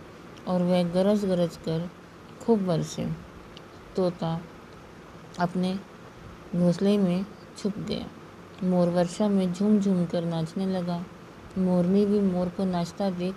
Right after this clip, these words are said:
बहुत खुश हुई। वह उधर उधर, उधर इधर फुदकने लगे। अचानक तोते की नज़र एक सांप पर पड़ी।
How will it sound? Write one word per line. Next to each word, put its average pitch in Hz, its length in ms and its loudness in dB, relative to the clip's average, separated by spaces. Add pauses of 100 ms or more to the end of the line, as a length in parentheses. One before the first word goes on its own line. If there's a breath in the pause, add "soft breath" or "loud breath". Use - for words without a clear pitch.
(100)
बहुत 185 160 -2 (140)
खुश 196 240 -2
हुई। 175 160 -2 (680)
वह 202 280 2
उधर 196 220 2
उधर, 190 380 2 (1900)
उधर 202 260 4
इधर 202 280 2 (580)
फुदकने 185 500 0
लगे। 170 360 0 (200)
अचानक 190 580 -2
तोते 196 280 0
की 214 160 0
नज़र 175 480 0
एक 190 140 -2
सांप 185 440 -6
पर 175 120 -4
पड़ी। - 320 -8